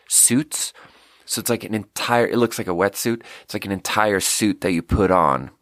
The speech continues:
And so if someone in the, if a girl in the V R world, like, touches your dick, then the V R, the, the, the suit will, like, move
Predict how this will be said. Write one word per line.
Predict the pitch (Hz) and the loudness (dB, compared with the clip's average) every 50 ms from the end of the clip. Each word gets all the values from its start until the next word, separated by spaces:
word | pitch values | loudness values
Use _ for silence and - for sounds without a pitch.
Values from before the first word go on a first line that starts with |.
| _ _ _ _ _ _ _ _ _ _ _ _ _ _ _ _ _ _ _ _ _ _ _ _ _ _ _ _ _ _ _ _ _ _ - - - - - - - - - _ | _ _ _ _ _ _ _ _ _ _ _ _ _ _ _ _ _ _ _ _ _ _ _ _ _ _ _ _ _ _ _ _ _ _ -20 -20 -20 -20 -20 -20 -20 -20 -18 _
And | - 92 - | -8 -4 2
so | - 104 101 - - | 2 4 2 4 4
if | - 120 110 101 - | 4 4 4 4 2
someone | - - - 107 104 104 101 98 | -2 -2 0 2 2 2 2 2
in | 98 | 0
the, | 95 92 87 - - | -2 -2 -4 -6 -8
if | - - - | -6 -6 -6
a | |
girl | 95 85 107 110 107 104 104 101 | -2 0 4 4 6 6 4 2
in | 95 92 | 0 0
the | 90 | -2
V | 85 92 101 98 | -2 -2 2 4
R | 98 101 101 101 98 | 4 6 6 6 4
world, | 90 92 92 92 90 87 85 - | 4 4 4 4 4 2 2 0
like, | 85 78 71 - - - _ - | -2 -2 -2 -4 -8 -14 _ -4
touches | - 104 - - 92 82 | -4 -2 -2 -2 -4 -4
your | 85 82 | -6 -6
dick, | 76 - 92 90 82 - - | -2 0 0 0 0 -2 -4
then | - 87 78 76 - - - - - _ | -4 -4 -4 -4 -8 -14 -20 -20 -20 _
the | - 90 | -8 -8
V | 80 82 98 90 90 | -6 -4 -2 0 2
R, | 92 90 90 87 82 - _ _ _ _ _ _ - | 2 2 2 2 0 -4 _ _ _ _ _ _ -8
the, | - 95 85 - - | -4 -4 -4 -2 -2
the, | - 95 87 - - _ _ _ | 0 0 0 -2 -4 _ _ _
the | - 87 90 | -8 -4 0
suit | - - - - 117 101 80 - - | 2 2 4 4 4 2 2 0 -2
will, | 92 92 87 | -2 0 2
like, | 87 82 80 - 85 | 2 0 0 -2 -4
move | 90 95 101 95 92 90 85 80 73 71 | -2 0 0 2 2 0 -2 -4 -8 -14